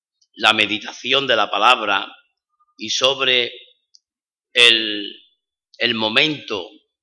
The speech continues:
en el que la iglesia, eh, evangélica o la iglesia protestante en general se está encontrando en estos momentos. Sin embargo, decir como premisa,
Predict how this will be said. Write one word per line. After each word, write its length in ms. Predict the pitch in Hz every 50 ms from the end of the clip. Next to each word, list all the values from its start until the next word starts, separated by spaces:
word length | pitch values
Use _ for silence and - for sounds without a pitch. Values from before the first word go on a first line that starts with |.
| _ _ _ _ _ _ _ -
en 140 | - 113 110
el 220 | 110 110 104 101 -
que 280 | - 110 107 107 113 - -
la 180 | 110 110 107 104
iglesia, 680 | 101 101 107 127 147 - - - 120 104 95 92 - - - - _ _ _ _
eh, 360 | - 107 107 104 104 104 104 98
evangélica 880 | 101 98 98 92 90 - - 120 131 135 131 123 101 - 98 95 92 - - _ _ _ _ _ _ _ _ _ _ _ _ _ - - -
o 100 | - 101
la 100 | 101 101
iglesia 460 | 101 101 117 139 139 - - 127 120
protestante 680 | 120 120 117 113 107 - - - 120 127 131 123 - 117
en 80 | 113 104
general 680 | 92 - 110 107 101 101 101 107 117 123 127 131 131 - - _ _ _ _ _ _ _ _ _ _ _
se 220 | - - 123 110
está 540 | 98 - - - 120 123 127 131 131 127 -
encontrando 920 | - 117 110 104 - 110 104 101 98 - - 113 117 123 127 123 117 113
en 100 | 107 110
estos 300 | 117 113 - - 135 120
momentos. 640 | 107 113 104 104 117 117 117 107 - - - 76 - _ _ _ _ _ _ _ _ _ _ _ _ _ _ _ _ _ _ - _ _ _ _ _ _ _ _ _ _ _ _ _ _ _ _ _
Sin 200 | _ - - 131 135
embargo, 520 | 139 - - 156 175 185 165 175 185 185
decir 480 | 170 147 123 - - 147 156 160 156 151
como 260 | - 143 135 127 120
premisa, 720 | - 113 113 107 120 143 151 - - - 117 107 104 -